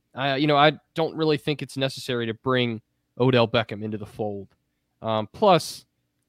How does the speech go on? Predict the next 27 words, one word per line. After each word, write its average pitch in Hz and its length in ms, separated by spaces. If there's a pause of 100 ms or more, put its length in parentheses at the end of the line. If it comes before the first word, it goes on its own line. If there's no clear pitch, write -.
(140)
you 147 120
know, 139 120
I, 147 220
I 143 160
don't 147 260
really 143 220
know. 127 640 (720)
You 143 100
don't 180 160
really 180 220
know 180 180
how 165 140
he's 156 120
gonna 143 140
be 139 160
till 127 160
he 113 60
steps - 280
on 117 60
a 110 60
football 117 360
field 117 300
and 107 80
it's - 120
game 104 200
time, 101 340
right? 117 220